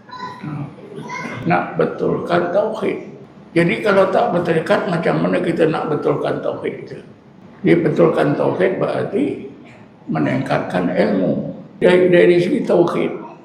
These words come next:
katalah tentang wujudnya Allah. Melalui tarikat ni, kita dapatlah meningkatkan ilmu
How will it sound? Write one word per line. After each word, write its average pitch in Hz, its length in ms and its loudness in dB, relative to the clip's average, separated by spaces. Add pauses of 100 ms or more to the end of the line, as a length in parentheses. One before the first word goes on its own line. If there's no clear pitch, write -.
katalah 71 560 0
tentang 73 800 -2 (300)
wujudnya - 560 2
Allah. - 560 -4 (760)
Melalui 175 520 4
tarikat 170 560 2
ni, 185 280 -2 (440)
kita 160 360 2
dapatlah - 960 -2 (220)
meningkatkan 76 1120 0
ilmu 76 320 0